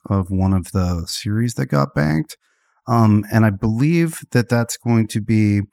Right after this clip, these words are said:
sort of up for, um, uh, uh, uh, cli-, Sphere and Sundry clients to, like, vote on.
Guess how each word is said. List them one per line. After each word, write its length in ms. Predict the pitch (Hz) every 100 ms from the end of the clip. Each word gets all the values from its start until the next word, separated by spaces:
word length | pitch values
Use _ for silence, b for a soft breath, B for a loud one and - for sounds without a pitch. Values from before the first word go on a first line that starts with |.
| _ _ -
sort 160 | - 113
of 100 | 110 -
up 240 | 127 -
for, 640 | - - 123 117 107 104 95 _ _ _ -
um, 580 | 107 101 92 92 90 98 - _ -
uh, 340 | 101 98 95 -
uh, 240 | 98 98 95 - 92
uh, 120 | 98 98
cli-, 320 | - 123 107
Sphere 220 | 92 -
and 100 | 107
Sundry 220 | 104 101 95
clients 340 | 107 98 -
to, 80 | 107
like, 160 | 95 87
vote 320 | 85 98 92
on. 260 | 82 73